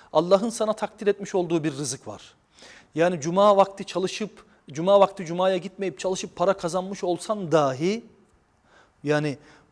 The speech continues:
e, Allah'ın bir emrini terk edip o bir saatlik veya yarım saatlik zamanı dahi ticaretle geçirmiş olsan,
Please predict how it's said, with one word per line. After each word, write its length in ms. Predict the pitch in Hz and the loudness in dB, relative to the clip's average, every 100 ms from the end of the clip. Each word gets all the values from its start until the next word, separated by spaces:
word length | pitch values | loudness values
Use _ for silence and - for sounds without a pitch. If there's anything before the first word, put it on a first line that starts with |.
| - | -6
e, 120 | 151 | -2
Allah'ın 560 | 165 156 165 165 196 175 | 0 4 2 2 -2 -2
bir 180 | 180 | -4
emrini 360 | 180 170 156 185 | -4 -4 -4 -4
terk 300 | 190 175 - | 0 0 -2
edip 200 | 160 170 - - _ | -6 -8 -12 -20 _
o 200 | 190 180 | -4 -2
bir 60 | 214 | -2
saatlik 520 | - 196 185 190 160 | 2 2 2 -6 4
veya 140 | 190 | 6
yarım 260 | 190 185 208 | 6 4 0
saatlik 420 | 196 185 202 170 | 0 0 -2 -6
zamanı 340 | 170 190 214 | -2 -2 2
dahi 200 | 208 180 | 2 2
ticaretle 500 | 170 165 170 185 185 | -2 -2 0 0 0
geçirmiş 440 | 170 156 156 143 - | -4 -4 -8 -8 -8
olsan, 380 | 135 - 208 | -8 -4 -4